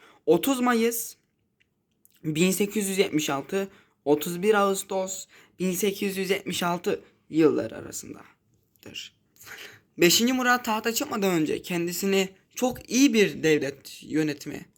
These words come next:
olarak düşünse de bir vakit sonra delirmiş olarak bilinmiştir. Ve iç savaş ortaya çıkmıştır. Bunun döneminde Hicaz toprakları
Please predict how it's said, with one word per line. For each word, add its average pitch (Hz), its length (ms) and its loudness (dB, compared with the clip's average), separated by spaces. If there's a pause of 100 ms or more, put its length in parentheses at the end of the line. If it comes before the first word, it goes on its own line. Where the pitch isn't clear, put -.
(240)
olarak 143 460 -2
düşünse 147 460 -6
de 180 260 -2 (320)
bir 190 200 2
vakit 214 360 0
sonra 208 460 -2 (380)
delirmiş 160 1040 2 (180)
olarak - 500 -10
bilinmiştir. - 800 -18 (680)
Ve 233 180 4
iç 294 260 4
savaş - 580 -8 (200)
ortaya 131 480 -10
çıkmıştır. - 800 -16 (720)
Bunun 233 320 4
döneminde 240 680 2 (380)
Hicaz 208 800 2 (120)
toprakları 147 920 -4